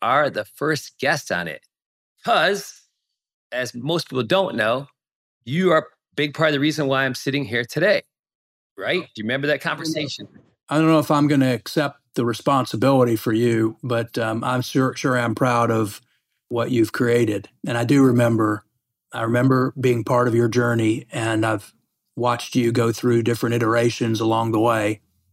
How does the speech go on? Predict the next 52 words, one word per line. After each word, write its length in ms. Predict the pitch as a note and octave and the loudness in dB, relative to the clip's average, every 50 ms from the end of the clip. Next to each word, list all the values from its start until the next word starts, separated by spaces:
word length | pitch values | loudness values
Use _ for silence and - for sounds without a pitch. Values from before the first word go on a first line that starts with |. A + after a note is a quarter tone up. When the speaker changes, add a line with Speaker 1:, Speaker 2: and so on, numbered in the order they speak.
| _ _ - | _ _ -8
Speaker 2:
and 360 | A2+ G#2+ G#2+ G#2+ G#2 G#2+ A2 | -6 -4 -2 -2 -4 -4 -4
I 100 | - A#2+ | -2 0
love 260 | A2+ A2 A2 A2 A2 | 2 2 4 4 4
where 120 | A2+ A2 A2 | 4 4 4
you 160 | A2 G#2+ G#2+ | 4 4 4
are 160 | G#2 G#2 G#2 | 4 2 2
now. 300 | G#2 G#2 G2+ G2 - - - _ _ _ _ _ _ _ _ _ _ _ _ | 2 2 0 -2 -4 -8 -14 _ _ _ _ _ _ _ _ _ _ _ _
Speaker 1:
Well, 320 | _ E2 D#2+ D#2+ D#2 D2 - _ _ _ _ _ _ - | _ -8 -8 -6 -6 -8 -12 _ _ _ _ _ _ -12
I 60 | E2 | -12
appreciate 600 | E2 - - - B2 G#2 - - A2 F#2+ F#2 F2+ | -10 -8 -4 -4 -2 -2 -2 -2 -2 -4 -4 -2
that. 300 | - F#2 F2+ F2+ F#2+ - | 0 0 2 2 0 -2
And 160 | F#2+ F2 E2+ | -6 -12 -18
you've 80 | F2 F2 | -18 -14
been 160 | - F2+ E2+ | -14 -12 -12
a, 60 | E2 - _ _ _ _ - | -14 -16 _ _ _ _ -12
you 80 | - | -8
know, 120 | F2+ E2 - - | -6 -6 -6 -4
obviously 240 | A2 A2+ A#2 - G#2+ | -4 -4 -4 -6 -6
a 60 | F2+ | -10
big 160 | A#2 G#2 - | -10 -14 -8
part 240 | - - D#3+ E3+ D3+ | -4 -2 0 0 0
of 80 | A2+ | 0
that, 320 | G2 G2+ G2+ G#2 A#2+ A#2+ - _ _ _ | 0 0 0 0 -2 -4 -8 _ _ _
'cause 180 | - F#2+ F#2 - | -14 -12 -10 -8
we, 80 | G#2+ | -8
I 60 | G2 | -6
remember 240 | F#2+ G2 G2+ G2+ G2 | -6 -6 -8 -8 -8
we 60 | A2+ | -10
were 100 | G#2 G2 | -10 -10
sitting 280 | G2 - - - - A2+ | -8 -6 -6 -4 -4 -4
at 120 | G#2 G2 | -6 -4
that, 200 | - G2 F2+ F#2 | -2 -2 -2 -2
um, 300 | F#2 F2+ F2 E2+ E2 - _ _ _ _ _ _ _ _ _ _ | -2 -4 -6 -6 -10 -14 _ _ _ _ _ _ _ _ _ _
outdoor 920 | - C#3+ D3+ D3+ - _ - D#3+ D3+ D3+ C#3+ C#3 C3+ C#3 C3+ C3 A#2 - _ _ _ _ _ _ _ _ _ _ _ _ | -4 -4 -4 -4 -6 _ -4 -2 0 2 2 2 2 2 0 0 -2 -6 _ _ _ _ _ _ _ _ _ _ _ _
bar 600 | _ G#2+ A#2 C3+ C#3 C3+ C3+ C3+ C#3 C#3 C3+ B2 - - | _ -2 0 2 2 2 2 2 2 2 0 0 -2 -6
at 140 | A2 G#2 | -10 -8
the 180 | - - G2+ F#2+ | -6 -6 -6 -4
Wynn, 640 | F#2 F#2+ C#3 D3+ C#3 C3+ C3 C3+ C#3 C3 C#3+ C#3 - _ _ _ _ _ _ _ _ _ _ | -4 -2 -2 0 0 0 0 -2 -2 -4 -4 -8 -14 _ _ _ _ _ _ _ _ _ _
and 340 | G2 G2+ G#2 G#2 G2 F2+ F#2+ - _ _ | -14 -14 -12 -12 -14 -16 -18 -20 _ _
I 60 | - | -18
was 100 | G#2 G2+ | -16 -14
telling 240 | - - C#3+ C3 C3 | -8 -4 -2 -2 0
you 60 | B2+ | 0
about 260 | A#2 A#2+ C#3+ C3 - - | -2 -2 -2 -4 -2 -2
my 80 | A#2 | -4
desire 400 | A2+ A2 G2+ F#2+ A#2+ A#2+ B2 A#2+ | -4 -4 -4 -2 0 0 0 0
to 60 | B2 | -2
become 260 | A2+ A2+ - - B2 G#2 | -4 -6 -6 -6 -6 -6
a 60 | G2 | -6
civil 280 | - - C#3+ A2+ A#2+ | -6 -6 -4 -4 -4
trial 380 | A2+ - - C3+ A#2+ B2+ B2+ A#2 | -4 -2 -2 0 0 2 0 0
lawyer. 540 | A2 A#2+ A#2+ A#2 A#2 A#2 A2+ A#2 A#2+ A#2 | 0 0 0 2 2 0 0 -2 -4 -6